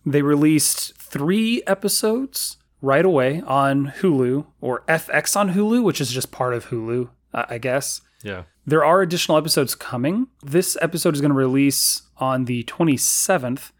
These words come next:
Speaker 1: So on the twentieth, episode four release. On the twenty-seventh, when y'all are he-, listening to this, the fifth episode will release. And then on the fourth and eleventh of October, we'll get the sixth and seventh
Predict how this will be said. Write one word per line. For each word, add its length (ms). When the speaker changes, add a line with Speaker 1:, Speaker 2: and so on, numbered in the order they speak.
Speaker 1:
So 400
on 160
the 60
twentieth, 420
episode 340
four 240
release. 360
On 80
the 80
twenty-seventh, 800
when 100
y'all 200
are 80
he-, 260
listening 340
to 100
this, 300
the 140
fifth 640
episode 380
will 80
release. 520
And 100
then 80
on 60
the 60
fourth 580
and 100
eleventh 340
of 100
October, 460
we'll 140
get 260
the 200
sixth 560
and 220
seventh 760